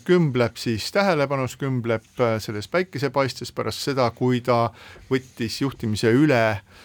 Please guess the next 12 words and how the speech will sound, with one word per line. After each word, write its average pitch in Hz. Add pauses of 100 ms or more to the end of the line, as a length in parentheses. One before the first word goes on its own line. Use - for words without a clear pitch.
(340)
Helir-Valdor 123
Seedrilt, 151 (120)
on, 117
äh, 113 (440)
võib-olla 101
osalt 139
selle 160
ülevõtmise 147
tõttu, 135
võib-olla 101
osalt, 127 (280)
äh, 147